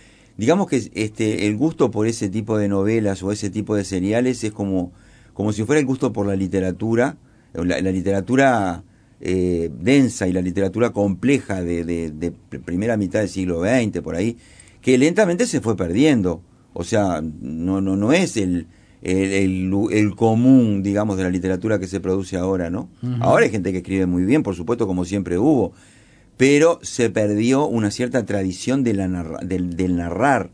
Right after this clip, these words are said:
Speaker 1: del narrar complejo. El narrar complejo creo que se dio camino a, a leyes del mercado, ¿no? Y parece como si los suecos y los finlandeses y los daneses,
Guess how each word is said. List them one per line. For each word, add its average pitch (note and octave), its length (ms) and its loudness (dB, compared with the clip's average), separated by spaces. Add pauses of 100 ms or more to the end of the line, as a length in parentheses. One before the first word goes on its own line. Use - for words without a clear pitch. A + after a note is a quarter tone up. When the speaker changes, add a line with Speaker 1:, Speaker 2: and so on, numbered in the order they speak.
(480)
Speaker 1:
del F#2+ 200 0
narrar G#2+ 640 2
complejo. G2 720 0
El F#2+ 100 0
narrar G#2 300 2
complejo C#3 680 2 (500)
creo D3+ 400 6
que - 160 2
se C#3 200 4
dio B2+ 220 4
camino C3 640 4
a, D#2 140 -2
a E2+ 40 -6
leyes F#2+ 300 0
del E2+ 100 -2
mercado, E2 640 0
¿no? D3+ 220 -6 (560)
Y G#2+ 180 2
parece C3 520 2
como C#3 300 4
si B2 220 -2
los B2+ 160 2
suecos C3 480 2
y G#2 40 -2
los G2+ 140 2
finlandeses G#2 580 -2
y G2 60 -4
los F#2 220 -2 (420)
daneses, C3+ 920 2